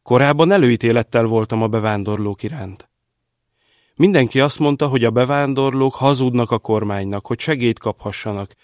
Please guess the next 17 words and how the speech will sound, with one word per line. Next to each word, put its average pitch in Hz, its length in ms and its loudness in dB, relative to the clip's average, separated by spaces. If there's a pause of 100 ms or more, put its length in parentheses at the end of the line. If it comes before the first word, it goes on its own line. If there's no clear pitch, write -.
(200)
és 135 180 -2
hogy 143 140 0
sokuk 143 340 0
bűnöző. 95 640 -6 (1000)
Ezért 139 360 0
nehezen 127 420 2
tudtam 117 340 -2
elfogadni 101 600 -4
őket. 95 440 -16 (1120)
De 127 180 -2
nem 185 220 2
gondoltam 104 540 0
azt, 139 160 -4
hogy 156 160 -4
előítélet 107 680 -2
van 101 200 -6
bennem, 98 380 -6